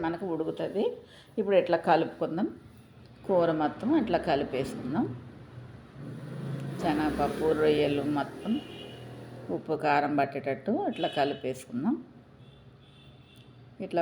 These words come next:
పచ్చి రొయ్యల కూర నేను వండినట్టు చేయండి. అసలు టేస్ట్ అనేది మామూలుగా ఉండదండి. అన్నంలోకైనా, చపాతీలోకైనా కూడా చాలా చాలా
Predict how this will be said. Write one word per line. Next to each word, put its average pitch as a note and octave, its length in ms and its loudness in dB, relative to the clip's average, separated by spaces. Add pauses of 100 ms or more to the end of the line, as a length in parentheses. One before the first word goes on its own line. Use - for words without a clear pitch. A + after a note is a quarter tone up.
పచ్చి D#3 320 0
రొయ్యల D#3 300 2
కూర D#3+ 160 4 (100)
నేను D#3 300 2
వండినట్టు D#3+ 480 0
చేయండి. D3 500 0 (140)
అసలు F3 200 0 (120)
టేస్ట్ D#3+ 480 4
అనేది E3+ 260 2 (160)
మామూలుగా D3+ 600 2
ఉండదండి. C#3+ 520 2 (840)
అన్నంలోకైనా, E3+ 840 4 (300)
చపాతీలోకైనా D#3 960 4 (100)
కూడా C#3+ 220 2 (320)
చాలా D3+ 320 2 (100)
చాలా D3 240 4